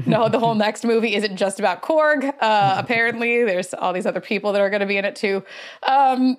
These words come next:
but I just, yeah, I, I really enjoy this. Now, as, like, an M C U fan, do I think it, like, fits super well <laughs> into the M C U? I don't know. Maybe not. <laughs> Probably not.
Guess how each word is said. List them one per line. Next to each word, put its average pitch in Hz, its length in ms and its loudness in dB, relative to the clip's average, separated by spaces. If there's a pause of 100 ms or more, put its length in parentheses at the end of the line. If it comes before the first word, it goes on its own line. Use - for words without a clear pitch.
but 233 440 0
I 269 100 0
just, 285 220 0
yeah, 247 280 2
I, 233 220 0 (100)
I 220 100 0
really 214 340 0
enjoy 185 400 -2
this. 175 360 -4
Now, 202 440 -2 (480)
as, 214 320 0
like, 190 420 -2 (460)
an 196 260 -4
M 214 160 0
C 220 180 -4
U 190 300 -2
fan, 254 300 -2
do 202 180 -2
I 185 100 -2
think 180 280 -6
it, 180 120 -4
like, 180 380 -8 (580)
fits 196 240 -4
super - 640 -4
well 170 460 -2 (180)
<laughs> - 160 -10
into 196 320 -4
the 190 200 -2
M 185 140 -4
C 180 320 -4
U? 208 200 -2 (180)
I 359 140 0
don't 190 180 -2
know. 190 380 0
Maybe 233 300 -2
not. 160 420 -4 (220)
<laughs> - 180 -16
Probably 311 300 2
not. 180 340 -4